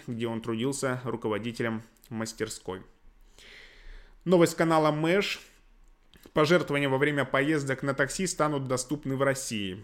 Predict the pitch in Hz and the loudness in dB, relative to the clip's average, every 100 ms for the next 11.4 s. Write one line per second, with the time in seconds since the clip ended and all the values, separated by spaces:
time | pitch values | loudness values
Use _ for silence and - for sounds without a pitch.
0 | - - 120 - 147 135 - 170 165 135 | -16 -6 -6 -2 -2 -2 -2 -2 -2 -4
1 | 135 139 131 - 147 - 143 135 135 135 | -6 -6 -8 -6 -6 -2 -2 0 -2 0
2 | 127 123 151 165 139 - 131 143 135 131 | 0 0 0 0 0 0 -4 -4 -2 -2
3 | 123 135 131 123 127 139 135 107 - - | -2 -2 -2 -4 -6 -2 -2 -2 -6 -16
4 | _ - 143 151 202 185 - 165 139 131 | _ -6 -4 2 4 4 0 -4 -4 -6
5 | - - 175 202 196 190 180 143 139 156 | -12 -2 2 2 2 0 0 -8 -2 2
6 | 156 160 151 - 127 110 113 - 131 135 | 2 0 -2 0 -2 -2 -4 -4 -2 -2
7 | 127 - - - 143 147 151 - 147 160 | -4 -10 -18 -4 -2 0 -2 -2 0 0
8 | 156 233 233 156 196 196 139 131 170 170 | 0 2 0 4 2 2 -2 -2 -2 -2
9 | 131 151 - 151 127 113 117 180 190 135 | -8 -8 -8 -4 -2 -2 0 0 2 0
10 | 123 117 - 139 123 117 110 101 - 185 | -2 -4 0 0 0 -2 -4 -6 -2 -2
11 | 208 208 - 190 | 0 -2 0 0